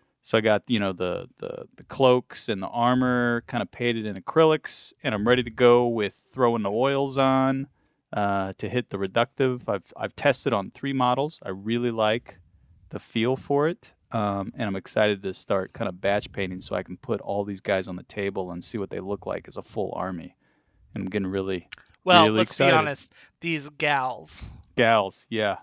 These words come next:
Speaker 2: Because
Speaker 1: That's, well, you don't know how they identify.
Speaker 2: You're, yeah, well, they're sisters of battle,
Speaker 1: Sisters
Speaker 2: so
Speaker 1: of battle, you're right.
Speaker 2: Yes.
Speaker 1: Yes. Uh, I'm excited for it, man. I think, um,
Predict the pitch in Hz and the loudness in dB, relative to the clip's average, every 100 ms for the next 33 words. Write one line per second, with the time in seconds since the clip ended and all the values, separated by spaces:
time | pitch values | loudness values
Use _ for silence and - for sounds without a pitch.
0 | _ _ _ 160 127 147 139 131 165 214 | _ _ _ -8 0 0 0 2 2 2
1 | 143 185 196 117 95 90 - _ _ 95 | 0 0 0 -2 -4 -8 -12 _ _ -12
2 | - _ _ 175 202 190 190 175 170 151 | -12 _ _ -2 -2 -4 0 6 6 6
3 | 156 156 143 - 175 - 190 - - 175 | 2 2 2 -2 -2 -2 -4 -6 -2 -2
4 | 156 156 151 135 147 135 160 - - 151 | -2 -4 -6 -2 0 4 4 2 2 4
5 | 139 123 127 110 92 87 92 95 92 85 | 4 2 -2 0 -2 -2 -4 -8 -6 -6
6 | 60 - - - - - _ - 98 82 | -8 -14 -18 -20 -20 -20 _ 0 2 2
7 | - - - - - _ _ - 110 107 | -2 -12 -20 -20 -20 _ _ 2 4 4
8 | 104 98 107 - - _ 156 190 143 139 | 4 0 -6 -20 -20 _ 4 4 4 4
9 | 117 104 - 107 95 101 98 101 - 110 | 4 2 -6 -6 -6 -6 -6 -8 -10 -4
10 | 135 127 120 - 123 107 95 92 | 0 0 -2 -8 -4 -4 -4 -8